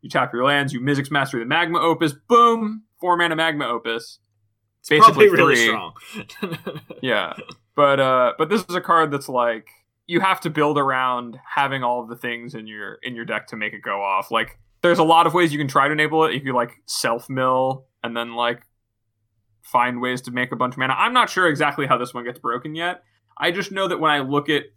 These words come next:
Speaker 1: some of the really, really, like, scary stuff that people were, like, freaking out about on Twitter from, from the Mystic Archives, like, uh, like Tendrils of Agony, like, uh, Mind's Desire, which is just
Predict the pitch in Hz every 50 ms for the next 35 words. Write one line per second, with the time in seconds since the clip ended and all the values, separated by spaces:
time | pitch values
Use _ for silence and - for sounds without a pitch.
0 | _ _ - - - 156 147 147 143 135 139 139 120 123 127 139 170 180 170 165
1 | 147 147 139 135 123 113 123 131 143 147 139 135 131 123 117 117 113 120 - _
2 | _ _ _ _ _ _ - 127 117 113 - - - - - - - 131 127 127
3 | 131 139 143 143 139 - - 151 139 143 147 - - - _ _ _ _ _ _
4 | _ _ - 113 - 135 123 127 123 120 120 113 120 123 - - 127 127 120 -
5 | 120 117 117 117 120 113 113 113 113 113 113 - - 113 113 120 123 127 127 127
6 | - 135 127 123 127 123 123 - - _ 135 131 131 135 135 131 - - 135 131
7 | 127 143 139 135 135 127 117 120 117 117 117 120 117 - - _ _ _ _ _
8 | _ _ _ _ _ _ - - 50 53 - - 62 - - - - 131 131 131
9 | - - 139 131 127 131 123 120 123 117 117 117 117 120 117 117 117 113 113 113
10 | - _ _ _ _ _ _ _ _ _ _ - 120 117 117 117 117 120 120 117
11 | - - - - _ _ _ _ _ _ _ _ _ _ _ _ _ _ - 104
12 | 104 104 104 104 107 107 110 117 127 - 117 113 - 110 110 110 113 113 110 110
13 | 113 127 - 117 - - 175 - - 139 -